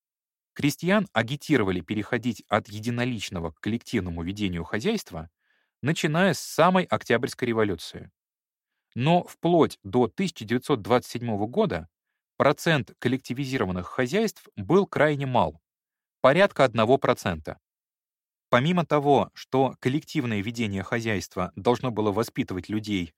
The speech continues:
для коммунистического будущего, прививать навыки объединенного труда, колхоз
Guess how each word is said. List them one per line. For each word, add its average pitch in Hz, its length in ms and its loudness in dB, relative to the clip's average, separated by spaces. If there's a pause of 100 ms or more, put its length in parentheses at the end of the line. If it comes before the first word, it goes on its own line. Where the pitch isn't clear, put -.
(320)
для 120 320 2
коммунистического 107 840 -8
будущего, 117 640 -6 (600)
прививать 135 460 2
навыки 117 380 0
объединенного 98 720 -2
труда, 80 400 -4 (760)
колхоз 143 580 4